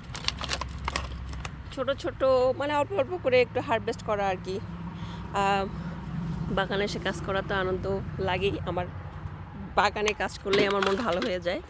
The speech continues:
সারাদিনের ক্লান্তির পরে বাগানে আসলে তখন ভালো লাগে। এহে, মাটিটা পড়ে গেল।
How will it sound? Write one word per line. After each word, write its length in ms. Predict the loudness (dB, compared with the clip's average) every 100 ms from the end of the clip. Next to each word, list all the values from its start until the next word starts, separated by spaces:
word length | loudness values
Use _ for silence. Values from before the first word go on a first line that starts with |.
| -8 -10 -10 -6 -6 -8 -10 -8 2 4 4 2 -2
সারাদিনের 420 | 0 0 0 -4
ক্লান্তির 400 | -2 -2 -2 -4 -4
পরে 280 | -2 0 0
বাগানে 360 | 0 0 0 0
আসলে 220 | -2 -6
তখন 200 | -6 -6
ভালো 240 | -6 -6
লাগে। 240 | -6 -8 -8 -10 -16 -14 -12 -12 -12 -14 -14 -12 -8
এহে, 340 | -8 -8 -8
মাটিটা 360 | -6 -6 -6 -8 -8
পড়ে 180 | -8
গেল। 240 | -8 -6